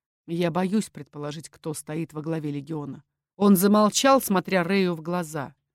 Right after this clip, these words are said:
Тот кивнул, немного пораженный правильными выводами сына. И в то же время гордость вспыхнула за него. А все же Нейт молодец. Он правильно рассуждает. Не зря они с Аяной развернули его подчинение в сторону обучения.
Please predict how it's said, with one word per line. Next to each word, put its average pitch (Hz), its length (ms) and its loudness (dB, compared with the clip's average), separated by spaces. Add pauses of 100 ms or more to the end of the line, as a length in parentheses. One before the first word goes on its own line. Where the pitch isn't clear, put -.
(280)
Тот 302 180 4
кивнул, 285 460 6
немного 247 380 8
пораженный 208 680 4
правильными 185 600 2
выводами 175 460 0
сына. 147 440 -4 (460)
И 165 80 -20
в - 60 -18
то 185 120 -6
же 170 120 -4
время 175 240 2
гордость 170 540 2
вспыхнула 160 500 -8
за 147 120 -8
него. 147 320 -6 (440)
А - 60 -20
все - 240 -4
же 156 140 -2
Нейт 147 240 -4
молодец. 156 720 -8 (240)
Он 165 140 -8
правильно 185 540 2
рассуждает. 165 640 -4 (280)
Не 226 180 10
зря 240 340 8
они 254 180 6
с 240 100 2
Аяной 226 400 4
развернули 220 520 4
его 208 140 4
подчинение 220 560 4
в 196 60 -2
сторону 202 380 4
обучения. 180 640 2